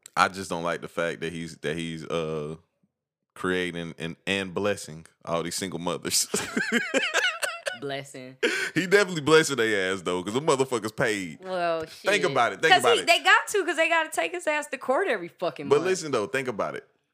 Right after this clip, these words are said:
Speaker 1: Realistically, he's creating a lot of damn near millionaire baby mamas.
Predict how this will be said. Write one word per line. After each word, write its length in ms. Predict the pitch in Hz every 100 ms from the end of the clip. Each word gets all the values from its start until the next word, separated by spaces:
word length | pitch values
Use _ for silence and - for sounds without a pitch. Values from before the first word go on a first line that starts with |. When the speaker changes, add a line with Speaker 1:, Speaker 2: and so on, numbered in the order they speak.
| -
Speaker 1:
Realistically, 800 | 90 107 135 156 - 82 62 65 - _ -
he's 240 | 104 120 -
creating 680 | - 98 107 117 92 82 82 _ _ _ _ _ _ _ -
a 120 | 90
lot 220 | 98 98
of 120 | 92
damn 280 | 87 98 95
near 100 | 92
millionaire 840 | 90 98 107 98 90 90 85 80 _ _ _ _ _
baby 280 | 85 92 87
mamas. 540 | 90 87 78 80 -